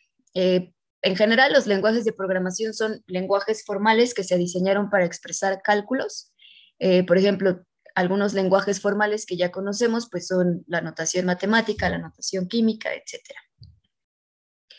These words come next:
Eh, por supuesto, los lenguajes formales son estrictos sobre la sintaxis, entonces cualquier lenguaje de programación, pues, tiene una sintaxis bien definida que hay que seguir.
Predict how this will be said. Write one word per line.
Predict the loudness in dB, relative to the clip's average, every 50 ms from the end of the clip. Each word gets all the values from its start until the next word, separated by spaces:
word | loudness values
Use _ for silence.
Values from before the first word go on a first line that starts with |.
| -20 -20 -20 -20 _ _ _ _ 0 2
Eh, | 4 6 6 6 6 4 4 2 -2 _ _
por | -4 -2 -2
supuesto, | 0 0 2 2 2 2 2
los | 2 2 2 0
lenguajes | 0 0 2 2 0 0 0 -4 -6 -6
formales | -6 -4 -2 -2 0 0 -2 -2 -2
son | -2 -4 -4 -4 -8 -10 _
estrictos | -6 -6 -6 -6 -8 -6 -2 -2 -2 -2 -2 0 0 0 0 -2
sobre | -6 -4 -4 -2 0 2 2 2
la | 0 0
sintaxis, | -2 -4 -6 -4 -2 -2 -2 -2 -2 -6 -12 -10 -10
entonces | -12 -12 -12 -10 -8 -4 -6 -6 -6 -8 -8
cualquier | -6 -6 -4 0 0 0 2
lenguaje | 2 2 2 2 0 2 2
de | 0 0 0
programación, | 0 -2 -2 -2 -2 -4 -6 -6 -4 -4 -4 -4
pues, | -6 -10 -6
tiene | -4 -2 -2 0 0 0 -2 -4 -4
una | -4 -2 -2 -2
sintaxis | -4 -6 -10 -8 -4 -4 -4 -4 -4 -8 -8 -8 -2
bien | 0 2 2 2
definida | 2 -2 -2 -2 0 0 0 0 0 -2
que | -2 -2
hay | -2 -2 -2 -4
que | -8 -10
seguir. | -10 -6 -2 -2 -2 -2